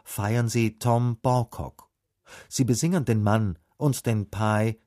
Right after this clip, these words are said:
in einer Hymne. Ein fröhlicher Ort, glaubt das nur,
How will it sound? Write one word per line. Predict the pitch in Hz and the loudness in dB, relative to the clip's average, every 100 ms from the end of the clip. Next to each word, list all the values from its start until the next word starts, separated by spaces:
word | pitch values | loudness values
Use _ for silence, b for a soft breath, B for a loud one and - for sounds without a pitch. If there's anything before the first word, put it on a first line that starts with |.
| _ | _
in | 135 131 | -4 -2
einer | 127 131 | 0 0
Hymne. | 147 143 98 76 _ _ _ _ _ _ - B B B _ _ _ | 0 -2 -4 -6 _ _ _ _ _ _ -20 B B B _ _ _
Ein | 120 131 | 0 0
fröhlicher | - 131 160 175 - 139 | -2 -2 -2 -2 -2 -2
Ort, | 147 135 - - _ _ _ _ - | -2 -6 -10 -20 _ _ _ _ -8
glaubt | 120 117 127 - - | 0 0 0 -6 -4
das | 92 - | -4 0
nur, | 98 98 | 2 2